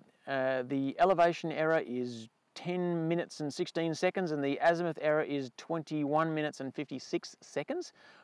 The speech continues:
What we can do now is a polar realignment, and that will enable us to use the,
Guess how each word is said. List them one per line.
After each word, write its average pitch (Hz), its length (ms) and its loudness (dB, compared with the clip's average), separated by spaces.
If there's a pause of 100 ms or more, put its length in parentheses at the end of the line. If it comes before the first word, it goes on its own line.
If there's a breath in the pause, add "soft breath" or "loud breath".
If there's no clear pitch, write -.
(100 loud breath)
What 110 140 -6
we 135 60 -12
can 120 160 -8
do 123 60 -2
now 151 480 0
is 135 340 -2
a 131 220 0
polar 156 380 2
realignment, 147 1040 -2 (320 soft breath)
and 120 120 -2
that 139 120 4
will 131 160 2
enable 135 360 0
us 120 180 -8 (120)
to 120 380 0 (280 soft breath)
use 127 560 -4
the, 120 400 -4